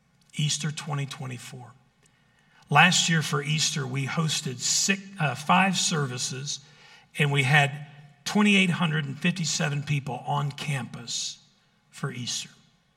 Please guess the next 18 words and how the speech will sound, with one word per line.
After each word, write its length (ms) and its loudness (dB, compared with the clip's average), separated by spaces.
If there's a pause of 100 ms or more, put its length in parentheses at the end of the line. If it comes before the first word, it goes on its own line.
(1200)
Because 420 2
of 120 0
our 140 4
growth, 580 -2 (960)
we 160 6
would 140 2
expect 440 0
to 100 0
have 380 0
more 180 0
than 180 -2
thirty-three 720 0
hundred 400 -2
people 380 -4
joining 540 -2
us 240 -4
for 340 -10
Easter. 340 -8